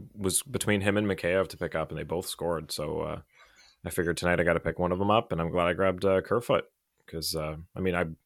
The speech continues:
in this situation I was going to because he was on the first line. But yeah, great performance from him. So, uh, the Leafs were pretty dominant in the first period once they got things going after that goal. Uh, really kinda shook Colorado 'cause,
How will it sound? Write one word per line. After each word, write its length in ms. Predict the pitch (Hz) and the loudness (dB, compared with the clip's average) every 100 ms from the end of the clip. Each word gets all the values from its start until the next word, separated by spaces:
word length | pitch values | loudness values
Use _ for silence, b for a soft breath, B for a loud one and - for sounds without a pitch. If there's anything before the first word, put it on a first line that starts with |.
| _ _ _ _ | _ _ _ _
in 120 | 101 | -2
this 140 | 95 - | 0 0
situation 460 | 90 85 78 80 | 0 -2 -2 -2
I 60 | 78 | -4
was 140 | 78 | -4
going 240 | - 82 76 | -4 -4 -4
to 120 | 80 | -6
because 300 | 80 80 76 | -6 -6 -6
he 40 | 78 | -6
was 100 | 82 | -6
on 80 | |
the 80 | 78 | -6
first 260 | - 82 - | -6 -8 -2
line. 340 | 92 76 80 | -2 -2 -6
But 200 | 80 - _ _ _ _ _ _ _ _ _ - | -8 -12 _ _ _ _ _ _ _ _ _ -8
yeah, 220 | 95 104 | 0 0
great 220 | 85 98 110 | 2 0 0
performance 400 | 113 85 90 101 | 0 -2 -4 -4
from 180 | 85 | -2
him. 200 | 80 80 - _ _ _ _ _ _ _ _ _ _ _ _ _ _ - | -2 -4 -10 _ _ _ _ _ _ _ _ _ _ _ _ _ _ -2
So, 380 | - 107 107 110 | 4 4 4 6
uh, 300 | 110 110 104 - - | 6 6 4 0 -2
the 140 | 117 | 2
Leafs 340 | 127 151 - 180 | 4 4 2 2
were 560 | 190 185 156 110 90 76 | 2 4 6 6 6 2
pretty 220 | - 147 | 0 0
dominant 480 | 143 82 101 110 85 | 4 4 4 2 2
in 60 | |
the 80 | 85 | -2
first 260 | - 90 - | 0 -2 0
period 380 | 87 85 85 85 | 0 2 0 -2
once 240 | 92 87 | -2 0
they 100 | 98 | 2
got 220 | 85 85 | 4 2
things 220 | 85 82 | 0 -4
going 280 | 80 85 82 | -2 0 0
after 200 | 82 - | -2 -2
that 180 | 82 78 | -4 -2
goal. 460 | 82 80 90 95 - | 0 2 4 2 0
Uh, 200 | 82 78 | -2 -2
really 280 | 123 95 98 | -2 0 0
kinda 220 | 82 90 | 0 -4
shook 260 | 80 - 85 | -2 -4 -6
Colorado 520 | - 85 82 78 90 | -2 0 2 2 0
'cause, 380 | 90 82 78 - | 0 -4 -4 -8